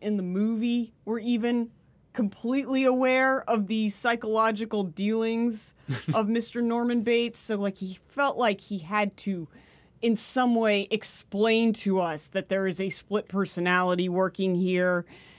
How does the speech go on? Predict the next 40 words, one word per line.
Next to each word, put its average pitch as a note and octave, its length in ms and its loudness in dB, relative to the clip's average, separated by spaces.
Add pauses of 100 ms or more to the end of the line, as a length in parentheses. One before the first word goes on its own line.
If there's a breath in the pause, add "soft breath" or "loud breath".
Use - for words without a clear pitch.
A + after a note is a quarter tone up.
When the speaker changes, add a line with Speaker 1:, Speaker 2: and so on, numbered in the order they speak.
(180 loud breath)
Speaker 1:
that, E3 300 -2
you E3+ 160 -4
know, D3+ 280 -6 (100)
there F3+ 240 0
is E3 440 -8
Speaker 2:
I E3 60 2
think F3 260 0
the D#3 100 0
best D3 520 2
thing C#3 340 2
that B2 120 -2
comes B2+ 240 -2
out B2 180 4
of A#2+ 100 -4
this A#2 240 -4
is B2+ 200 -4
that C3 260 -2
you C3 100 -2
get B2 460 2
that C3+ 220 -2
the D3 40 2
world C#3 440 4
is A#2+ 120 -4
a C3+ 60 -2
bigger A#2+ 300 -2
place A#2 340 -4
than C#3 140 -2
you B2 100 -2
can B2 100 -6
imagine, B2 560 -2
and C#3+ 220 0
I C#3+ 120 6
appreciate C#3 580 0
that A2+ 180 -2
message. A#2 720 -8 (120)
The C3+ 280 2
idea C3 440 4
that A#2 280 0 (120)
there C3 340 2
is B2 380 -2